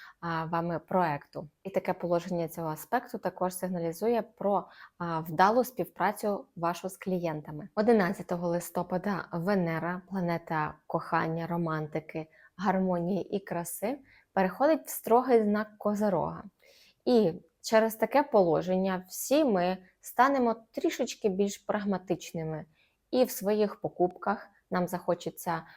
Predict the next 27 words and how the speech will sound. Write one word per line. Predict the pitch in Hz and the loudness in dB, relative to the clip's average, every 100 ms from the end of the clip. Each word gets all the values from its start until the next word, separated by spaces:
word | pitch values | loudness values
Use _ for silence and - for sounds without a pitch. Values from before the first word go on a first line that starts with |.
| - | -16
фокусуватися | - 220 220 202 202 180 165 156 | -4 -2 -2 -2 4 4 2 -4
на | 170 165 | -4 -4
тому, | 196 180 | -2 -2
що | 170 170 | -2 -6
нам | 170 | -6
справді | 170 - - 180 165 160 | -6 -10 -4 0 0 -2
потрібно. | 160 170 - 156 151 170 180 - | -4 -6 -2 -4 -2 -6 -8 -4
Тобто | - 165 - | -2 -2 -2
ми | 170 | -2
будемо | 165 180 180 175 165 | 2 2 2 0 -2
зважувати, | 160 180 196 160 165 160 156 | -4 -2 0 0 -2 -2 -4
чи | - 180 | -2 2
доцільна | 175 180 - 160 170 175 - | 2 0 0 0 0 -2 -4
певна | 170 165 165 | -4 -2 -6
покупка, | 160 175 - 165 170 - 185 185 - _ _ | -6 -8 -6 -6 -6 -6 -6 -6 -18 _ _
чи | - 196 185 | -2 2 4
вона | 185 185 185 185 - | 2 2 2 0 -2
є | 170 185 180 - | -4 0 0 -2
більш | - 180 185 - _ - | -4 -4 -4 -8 _ -2
емоційною, | 202 190 - 330 320 170 170 170 _ - | 2 2 0 -4 -2 -2 -2 -4 _ -4
і | 185 - | -2 0
емоції | 190 180 170 - 160 | 2 2 0 -2 -2
ми | 160 - | -2 -4
зможемо | 175 175 202 180 180 160 151 - - | -6 0 2 2 0 -4 -6 -8 -2
відсунути | 208 - - 175 156 151 156 151 | 0 0 -2 0 0 -2 -6 -4
в | |
бік | 151 151 160 - | -2 -2 -2 -6